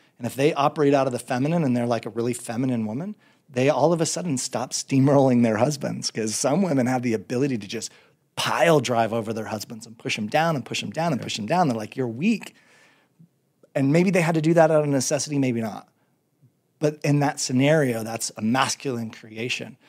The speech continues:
Speaker 1: And these other ones that are coming out right now, oh my gosh.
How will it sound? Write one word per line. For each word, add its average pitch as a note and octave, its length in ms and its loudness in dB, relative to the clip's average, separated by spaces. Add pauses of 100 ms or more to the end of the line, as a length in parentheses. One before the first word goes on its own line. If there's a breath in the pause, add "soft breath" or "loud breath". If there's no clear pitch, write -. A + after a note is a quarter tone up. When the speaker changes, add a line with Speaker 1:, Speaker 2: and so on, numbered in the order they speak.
(160 soft breath)
Speaker 1:
And A#2+ 140 -8
these C#3 160 0
other C#3 200 0
ones A#2+ 220 -2
that A2 100 -12
are G2+ 100 -14
coming A2+ 340 -4
out G#2+ 120 -8
right A2+ 160 -16
now, B2 320 -20 (100)
oh A#2 240 -10
my - 380 -20
gosh. - 420 -20